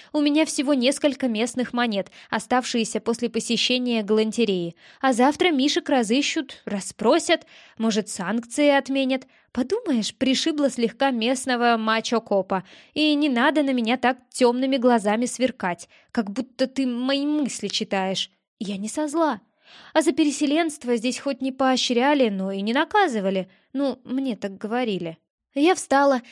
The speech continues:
и направилась за указывающими дорогу констеблями в боковой коридор. А фонари тут газовые, да? Только прежде чем меня окончательно увели, Мираклий, интересно, он был когда-нибудь милым ребенком?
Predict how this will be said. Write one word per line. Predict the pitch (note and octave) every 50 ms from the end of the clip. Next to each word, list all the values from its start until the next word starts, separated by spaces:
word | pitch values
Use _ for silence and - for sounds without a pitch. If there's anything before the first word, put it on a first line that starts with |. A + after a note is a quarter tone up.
| - - -
и | F4
направилась | E4 D4+ - - - A3+ B3 A#3 C4 B3 A#3+ A#3 -
за | - G#3 A#3+ A#3
указывающими | A3+ A#3 A#3+ A3+ A#3 A#3 A#3+ G3+ A3+ A#3 A3 - - A#3+ A3 A3
дорогу | G3 G#3 G#3 G3+ G#3+ G#3+ G3+ G#3 G3
констеблями | - A3 G#3+ G#3+ G#3 - - - G#3 G3 F#3+ G3 G3+ G3 G3+ G3+
в | F3+
боковой | F#3 G3+ G3+ - G#3 G3 G3+ G3+ G3
коридор. | - G#3+ G#3 G#3 G3 F3+ F3 - - _ _ _ _ - - _ _ _ -
А | A#3+ B3+ B3+ - - -
фонари | - - B3+ C4+ C#4+ C#4 B3
тут | A#3 - G3 G3 - - -
газовые, | G#3+ A3 C#4 D#4 C#4+ B3+ F#3+ F#3 F#3 F3+
да? | E3+ F#3 G#3 C4 C#4 - _ _ _ _ _ _ _ _ - _
Только | - - D4 D4 - D4+
прежде | - D4+ D#4+ D#4 D#4 - B3+
чем | - - C#4 B3+
меня | B3+ C4 C4 C4 B3+
окончательно | B3 - B3+ B3+ A#3+ C4 C4 B3 - A3+ A3 A3 A3 A3
увели, | G#3 A3 A#3+ A#3+ D4 E4+ E4+ - _ -
Мираклий, | A3 A3 A#3 A#3 B3 D4 E4 D#4+ - A#3+ A3+ G#3+ F#3+ - _ _ _ _ _ _ _ -
интересно, | A#3 A#3 A3+ A#3 C#4 B3+ G3+ F3+ F3+ - G3+ G3 F#3+ - - - - - _
он | - B3+ B3+ A#3+ A#3+
был | A#3 F4 G#4
когда-нибудь | - E4+ B3 G#3+ A3 G#3+ G#3+ G#3+ G3 G#3 G#3 -
милым | A#3 B3 A#3+ A3 G#3+ G#3+ A3+
ребенком? | B3 A#3 G#3+ G#3+ G3 F#3 F3+ - - F#3+ F#3